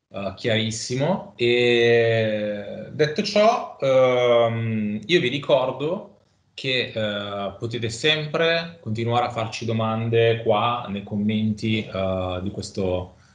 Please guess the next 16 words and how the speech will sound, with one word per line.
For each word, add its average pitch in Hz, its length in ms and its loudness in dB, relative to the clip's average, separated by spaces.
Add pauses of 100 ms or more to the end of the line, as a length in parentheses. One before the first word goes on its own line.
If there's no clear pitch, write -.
(120)
di 101 100 -10
questo, 104 360 -2
di 101 60 -2
questa 117 200 -2
diretta. 175 800 2
Eh, 95 320 -4
vi 95 100 -4
risponderemo, 139 720 -2
potete 101 320 -6
anche 95 180 -4
scriverci 107 880 -2 (440)
alla 95 580 0
nostra 92 580 -4
pagina 92 380 -4
direttamente 92 680 -6
Facebook 156 800 -2